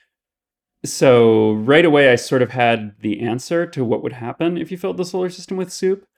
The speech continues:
But then doing all the additional calculations to figure out, like, how would the soup collapse and what would it be like if you were unlucky enough to be trapped in it?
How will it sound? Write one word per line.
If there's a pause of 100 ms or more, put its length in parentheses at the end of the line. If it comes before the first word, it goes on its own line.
(420)
But
then
doing
all
the
additional
calculations
to
figure
out, (280)
like, (220)
how
would
the
soup
collapse
and
what
would
it
be
like
if
you
were
unlucky
enough
to
be
trapped
in
it?